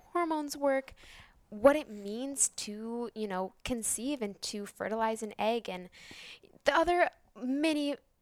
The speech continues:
available options that a female has when it comes to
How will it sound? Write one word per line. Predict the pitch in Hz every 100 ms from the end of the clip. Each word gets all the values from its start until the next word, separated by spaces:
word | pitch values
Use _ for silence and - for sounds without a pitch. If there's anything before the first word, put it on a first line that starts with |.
| -
available | 240 214 202 190 196 - 170
options | - - 180 185
that | 190
a | 196
female | 269 285 294
has | 220 180 175 -
when | 220 247
it | 285
comes | - 202 190 -
to | - 190 180 180 185